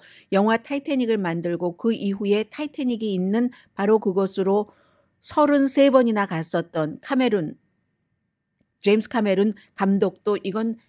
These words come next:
내파다라는 것을 알았다는 얘기입니다. 바다의 그 깊은 바다의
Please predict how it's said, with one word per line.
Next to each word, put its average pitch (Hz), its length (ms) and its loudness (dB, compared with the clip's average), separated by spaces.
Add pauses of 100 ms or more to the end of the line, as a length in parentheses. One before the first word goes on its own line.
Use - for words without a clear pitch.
(200)
내파다라는 190 1000 -2
것을 180 420 -2
알았다는 180 560 -6
얘기입니다. 151 560 -6 (320)
바다의 247 600 0
그 220 260 0
깊은 247 360 -2
바다의 202 520 -2